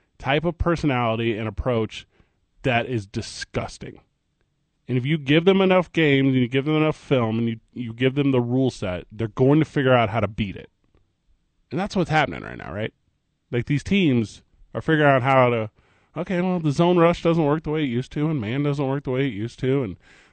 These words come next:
all right, we'll do, you know, we'll do, like, a zone coverage thing, and okay, that doesn't work the way it used to, and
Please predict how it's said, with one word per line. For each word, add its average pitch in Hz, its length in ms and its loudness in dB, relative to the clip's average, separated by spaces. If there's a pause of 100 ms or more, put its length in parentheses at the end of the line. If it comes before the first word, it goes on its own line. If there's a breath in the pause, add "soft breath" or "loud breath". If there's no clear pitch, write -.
all 113 60 -6
right, 143 80 -2
we'll 151 100 -2
do, 139 280 2
you 143 160 0
know, 139 100 0
we'll 135 120 -2
do, 131 160 2
like, 139 140 0
a 135 60 -2
zone 131 240 -2
coverage 113 400 -4
thing, 120 200 -4
and 135 120 -4 (120)
okay, 127 160 -10
that 131 160 -6
doesn't 131 200 -4
work 113 140 -4
the - 80 -8
way 110 120 -4
it 98 60 -4
used 87 220 -10
to, 127 180 -4
and 113 120 -6